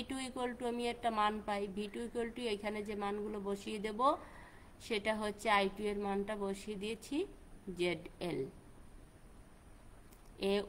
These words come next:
ওয়ান আই ওয়ান জেড এল। এবার V equal to ভি two by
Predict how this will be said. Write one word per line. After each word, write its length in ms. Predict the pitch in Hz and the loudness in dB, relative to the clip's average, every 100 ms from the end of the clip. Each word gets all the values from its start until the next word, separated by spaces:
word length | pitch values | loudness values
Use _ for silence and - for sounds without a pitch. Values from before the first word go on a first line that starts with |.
| - | 4
ওয়ান 220 | 190 208 269 - 185 | 6 6 4 -2 0
আই 100 | 185 180 - | 2 2 2
ওয়ান 200 | 185 214 330 403 - - 185 | 4 4 2 -2 -10 -4 2
জেড 200 | 165 - - | 2 2 -8
এল। 80 | - - - - - - - - - | -12 -16 -18 -18 -18 -18 -18 -18 -2
এবার 160 | 262 277 277 | 6 12 12
V 180 | 277 311 311 | 12 8 8
equal 220 | 302 277 262 | 8 6 4
to 40 | 220 | 0
ভি 80 | 226 208 | 0 2
two 60 | 214 190 | 4 6
by 120 | 170 | 6